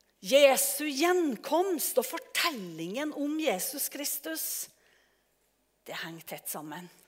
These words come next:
Og det skal jeg og du med stor frimodighet få gå ut til en verden som trenger det, og forkynne. Herren være med deg i det,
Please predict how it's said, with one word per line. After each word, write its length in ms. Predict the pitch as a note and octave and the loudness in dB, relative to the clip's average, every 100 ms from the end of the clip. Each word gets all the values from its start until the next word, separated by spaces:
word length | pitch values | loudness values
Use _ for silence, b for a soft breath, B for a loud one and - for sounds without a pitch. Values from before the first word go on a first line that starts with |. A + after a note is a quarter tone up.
| _ _ b b b b | _ _ b b b b
Og 80 | E3 | -8
det 80 | E3+ F3 | -8 -6
skal 220 | - - | -6 -6
jeg 180 | F3+ F#3+ | -6 -10
og 80 | E3+ | -10
du 720 | F#3+ F#3 - _ - - - | -10 -10 -16 _ -20 -20 -10
med 120 | F#3+ | -6
stor 340 | - G3 F#3+ F#3 | -6 -6 -8 -8
frimodighet 720 | G3 F#3+ F#3 D#3+ E3+ F#3 F3+ | -10 -10 -12 -12 -10 -10 -10
få 160 | G3 F3+ | -10 -6
gå 160 | F3 - | -6 -6
ut 440 | G3 G#3+ - - | -10 -10 -12 -18
til 180 | - A3 | -10 -8
en 100 | A3 | -6
verden 480 | F3 D#3 D3 E3+ F#3 - _ - | -8 -10 -12 -10 -12 -14 _ -18
som 220 | - G#3 | -12 -10
trenger 300 | G3 F3+ C#3+ C3+ | -10 -12 -14 -16
det, 140 | F3 - _ _ _ b b - | -18 -18 _ _ _ b b -16
og 80 | |
forkynne. 540 | F3 G3+ E3+ C#3+ C3+ D#3+ _ _ _ b b b b b - | -12 -8 -8 -10 -18 -20 _ _ _ b b b b b -6
Herren 320 | G3+ D#3+ F3 | -6 -6 -6
være 220 | F#3 F#3 | -6 -6
med 340 | F#3 E3 E3 D#3+ | -8 -8 -8 -10
deg 720 | D3+ - _ _ _ - F#3+ | -10 -14 _ _ _ -12 -10
i 60 | F#3 | -4
det, 160 | G#3 | -4